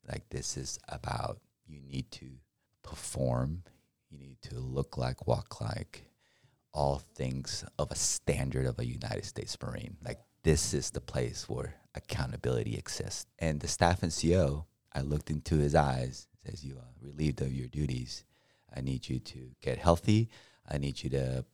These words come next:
blah, blah, blah. And I need you to return as best as you can, as fast as you can.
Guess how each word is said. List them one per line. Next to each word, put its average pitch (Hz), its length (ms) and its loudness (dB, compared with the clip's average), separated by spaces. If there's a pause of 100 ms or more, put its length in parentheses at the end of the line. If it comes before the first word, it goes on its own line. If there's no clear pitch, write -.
(180)
blah, 76 160 10
blah, 69 160 10
blah. 120 240 10 (460)
And 73 160 2
I 73 60 8
need 73 140 6
you 73 120 8
to 67 80 4
return 60 540 2 (140)
as - 100 -20
best 64 260 0
as - 140 -2
you 65 60 0
can, 65 280 2
as - 120 0
fast - 300 4
as - 160 -2
you - 80 -2
can. - 340 -8